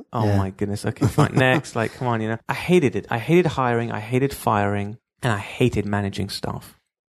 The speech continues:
Speaker 1: And here I was in a situation where my best staff were, like, not reliable anymore. They couldn't, they couldn't come in and I couldn't hire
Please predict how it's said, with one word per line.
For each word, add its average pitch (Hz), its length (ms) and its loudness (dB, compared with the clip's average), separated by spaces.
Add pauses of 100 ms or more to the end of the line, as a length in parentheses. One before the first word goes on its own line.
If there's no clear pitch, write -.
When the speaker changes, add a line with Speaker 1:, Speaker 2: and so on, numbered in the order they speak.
Speaker 1:
And 113 240 2
here 143 160 6
I 139 120 4
was 107 540 0 (220)
in 113 140 -2
a 104 40 0
situation 113 460 2
where 104 120 0
my 101 120 -2
best - 420 -2
staff - 600 -4 (480)
were, 107 180 2
like, 98 320 2 (140)
not 110 260 0
reliable 98 420 2
anymore. 98 320 -2
They 101 120 -2
couldn't, - 320 -2
they 104 100 2
couldn't - 200 -4
come 107 220 0
in 98 140 0
and - 180 -2
I 104 80 2
couldn't 110 340 -4
hire 113 480 2